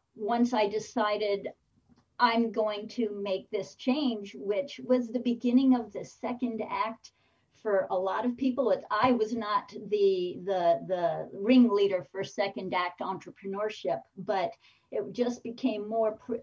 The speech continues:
prevalent, especially after, uh, the two thousand eight nine, uh, recession. People and,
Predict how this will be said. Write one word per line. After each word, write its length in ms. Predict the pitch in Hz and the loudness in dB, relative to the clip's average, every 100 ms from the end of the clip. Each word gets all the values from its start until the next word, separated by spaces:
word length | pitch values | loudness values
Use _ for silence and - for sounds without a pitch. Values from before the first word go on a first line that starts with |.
| _ | _
prevalent, 560 | 254 277 294 208 185 | 0 2 2 -2 -2
especially 720 | 202 202 208 220 226 220 196 | -6 -6 -6 -6 -4 -2 -2
after, 680 | 190 190 196 - 208 190 185 _ _ _ _ - | -2 -4 -6 -4 0 0 0 _ _ _ _ -4
uh, 300 | 190 180 170 - - _ _ - | -2 0 -2 -4 -14 _ _ -2
the 120 | 196 | -2
two 280 | - 254 233 | 2 0 2
thousand 400 | 226 202 196 196 | -2 -2 -4 -4
eight 240 | 196 190 | -4 -6
nine, 520 | 196 196 190 185 185 185 | -4 -4 -2 -4 -6 -6
uh, 360 | 175 170 165 - | -2 -2 -2 -4
recession. 680 | 190 196 - 277 339 202 190 196 | -4 -4 0 0 2 0 -4 -6
People 640 | 220 208 196 196 190 175 _ _ _ | -8 -4 0 2 2 0 _ _ _
and, 220 | 254 226 | 4 4